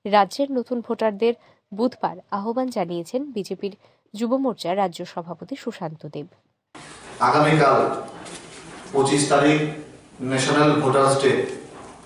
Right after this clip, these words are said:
Speaker 2: এই দিনে ভারতীয় জনতা যুব মোর্চার উদ্যোগে সারা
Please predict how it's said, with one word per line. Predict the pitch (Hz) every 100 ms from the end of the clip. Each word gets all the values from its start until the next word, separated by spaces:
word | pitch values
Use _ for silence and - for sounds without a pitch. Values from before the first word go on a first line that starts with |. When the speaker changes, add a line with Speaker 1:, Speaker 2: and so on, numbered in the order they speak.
| - -
Speaker 2:
এই | 139 147
দিনে | 147 147 147 160 160 - - - - - - - - -
ভারতীয় | 123 135 131 147
জনতা | 143 143 143
যুব | 139 135
মোর্চার | 139 147 147 143
উদ্যোগে | - 135 143 131 - - - - - - - -
সারা | - 139 147